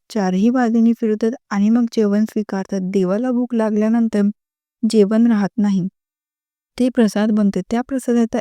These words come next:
एक एक दाणा खाल्ला पाहिजे, तो फेकू नये. म्हणून ताट स्वच्छ करून जेवण करावे, ताटात हात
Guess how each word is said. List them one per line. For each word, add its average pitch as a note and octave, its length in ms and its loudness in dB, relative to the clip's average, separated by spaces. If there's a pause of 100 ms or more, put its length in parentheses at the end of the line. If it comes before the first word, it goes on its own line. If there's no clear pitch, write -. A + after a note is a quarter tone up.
एक G#3 240 0
एक A3+ 220 -2
दाणा G3+ 340 0
खाल्ला G#3 300 0
पाहिजे, G#3 300 0 (640)
तो B3 100 -2
फेकू G#3+ 340 2
नये. G#3+ 200 2
म्हणून G#3 360 2
ताट G#3+ 240 0
स्वच्छ A#3+ 440 -2
करून A3 340 2
जेवण G3 360 2
करावे, G#3 420 2
ताटात G#3 320 -4
हात G#3+ 240 -4